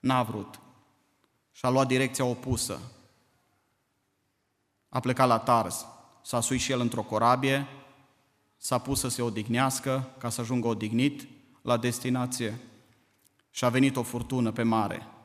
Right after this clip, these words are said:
Și cei care erau participanți cu el în corabie s-au speriat, s-au panicat, au văzut că le este pusă viața în pericol și au început să se roage, că ce este de făcut când ții viața în pericol, decât să te rogi?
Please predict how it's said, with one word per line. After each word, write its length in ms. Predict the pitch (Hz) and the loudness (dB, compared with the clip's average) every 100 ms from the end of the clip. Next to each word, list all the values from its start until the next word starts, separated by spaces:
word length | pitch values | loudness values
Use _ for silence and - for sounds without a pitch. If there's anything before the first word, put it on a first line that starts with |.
| _ _ _ _ _ _ _ _ _ _ _ _ | _ _ _ _ _ _ _ _ _ _ _ _
Și 240 | - - | -8 -4
cei 220 | 117 147 143 | 0 2 4
care 220 | 131 123 | 4 4
erau 560 | 123 131 127 117 110 - - - _ _ | 6 8 6 4 -4 -12 -20 -20 _ _
participanți 960 | 127 123 117 - - 139 127 110 - - - - _ _ | -2 -2 -4 -6 2 4 4 0 -8 -12 -20 -20 _ _
cu 80 | - | 0
el 160 | 127 123 | 2 2
în 100 | 113 | 0
corabie 560 | 123 127 123 110 101 113 - | 2 2 2 0 -4 -6 -12
s-au 240 | - 120 | -6 -4
speriat, 480 | - 127 123 127 117 | -4 -2 0 0 0
s-au 140 | - | -4
panicat, 680 | - 117 120 120 120 113 - - - - | -2 -2 -2 0 0 0 -12 -20 -20 0
au 120 | 127 | 2
văzut 300 | 127 135 151 | 4 2 2
că 100 | 160 | 2
le 80 | 147 | 4
este 220 | 139 143 | 2 0
pusă 280 | 143 151 139 | -4 -2 0
viața 300 | 127 139 139 | 2 2 2
în 60 | 123 | -2
pericol 540 | 131 135 - 113 - - - _ | -2 -2 -4 -6 -6 -18 -20 _
și 140 | - - | -2 4
au 120 | 143 | 6
început 680 | 139 - 127 147 170 175 - - - _ _ _ | 6 4 4 4 4 2 -10 -18 -20 _ _ _
să 160 | - | -4
se 180 | 151 - | 0 4
roage, 380 | 151 156 131 165 | 8 8 8 4
că 120 | 147 | 0
ce 200 | 131 208 | 2 6
este 180 | 190 - | 6 4
de 120 | 160 | 2
făcut 400 | 151 156 170 165 | 2 0 2 0
când 300 | - 151 143 - - | 4 4 4 0 -10
ții 140 | - 156 | 2 6
viața 320 | 151 147 147 | 8 6 6
în 60 | 139 | 4
pericol, 360 | 139 135 131 | 2 2 2
decât 260 | 139 147 175 | 0 0 0
să 120 | 156 | 0
te 140 | 143 | 2
rogi? 340 | 151 147 107 | 4 4 0